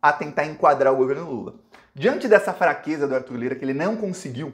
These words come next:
ele não tá conseguindo entregar as verbas prometidas pros parlamentares,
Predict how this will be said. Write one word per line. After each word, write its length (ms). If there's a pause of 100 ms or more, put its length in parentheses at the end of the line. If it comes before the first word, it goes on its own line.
(200)
ele 100
não 100
tá 80
conseguindo 680
entregar 340
as 60
verbas 280
prometidas 480
pros 240
parlamentares, 760